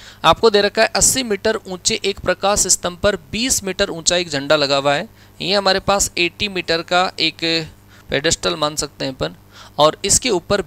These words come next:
बीस मीटर ऊंचाई का एक झंडा लगा हुआ है यहाँ पर, यहाँ पर। इसकी जो लेंथ है यहाँ से यहाँ तक, वो तो है हमारा बीस मीटर, और यहाँ से लेकर यहाँ तक वो लगा हुआ है हमारा अस्सी मीटर लगा हुआ है। और हमें क्या बोला है, इस स्तंभ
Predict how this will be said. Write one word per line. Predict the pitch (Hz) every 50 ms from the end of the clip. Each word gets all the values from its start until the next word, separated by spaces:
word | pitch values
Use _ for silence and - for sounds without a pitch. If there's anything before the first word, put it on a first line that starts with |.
| 139
बीस | 156 208 240 254 - - 190
मीटर | 180 175 - - 185 190 - 165
ऊंचाई | 156 139 - - 160 160 170 170
का | - 185 185 - -
एक | 175 151
झंडा | - 151 143 143 135
लगा | 127 127 123 123 127
हुआ | 120 127 135
है | 135
यहाँ | 135 131 123 117
पर, | - - 131 - - - - - - - - - - - - - - - - - - - - - - - - - - - - - - - - - - - -
यहाँ | 147 147 143 131 120
पर। | - - 131 - -
इसकी | 170 170 - - - 220
जो | 202 214
लेंथ | 202 185 185 190 190 -
है | 202 196
यहाँ | 175 165 151 160 170
से | 165 180
यहाँ | 175 170 156 156 151
तक, | - 180 165 165
वो | 156 160
तो | - - 175
है | 156 170 165
हमारा | 170 170 170 165 175 170
बीस | 147 143 147 139 - 151
मीटर, | 147 139 147 143 139 - - - - - - - - -
और | 165 165 170
यहाँ | 160 143 143 147 156 180 208
से | - 233
लेकर | 208 190 180 - 196 185
यहाँ | 170 151 147 147 160 - -
तक | 160 147 -
वो | 151 175
लगा | 180 170 151 151 151
हुआ | 151 143 160 156
है | 151 156 156
हमारा | 156 151 151 160 151
अस्सी | - - 147 - - - 156
मीटर | 143 135 123 - 131
लगा | 123 117 113 117
हुआ | 123 127 123
है। | - - - - - - - - - - - - - - - - - - - - - - -
और | - 175 185
हमें | - 165 180 202 247 262
क्या | - 226 214
बोला | 196 196 196 202
है, | 208 220
इस | 226 214 - 240
स्तंभ | 202 - - 196 190 196